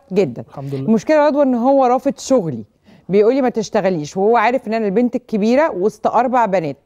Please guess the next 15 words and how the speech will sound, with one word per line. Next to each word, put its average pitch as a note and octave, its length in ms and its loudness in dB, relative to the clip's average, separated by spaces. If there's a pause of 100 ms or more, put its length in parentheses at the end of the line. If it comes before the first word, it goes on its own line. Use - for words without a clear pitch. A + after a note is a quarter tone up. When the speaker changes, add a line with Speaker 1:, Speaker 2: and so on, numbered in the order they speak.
Speaker 1:
وملناش G3+ 480 -2
أخ. - 320 -6 (120)
أنا F3+ 140 -2
بشتغل F3+ 500 0
علشان D3+ 380 -4
أساعد A3 400 0
أبويا G3 320 2
في E3+ 140 -10
مصاريف F#3 400 -4
البيت G#3+ 520 2 (380)
ودراسة G#3+ 580 2
إخواتي، A3+ 760 -2 (500)
وأنا A3 280 0
أصلًا A#3+ 280 -2
متخرجة. A#3 720 0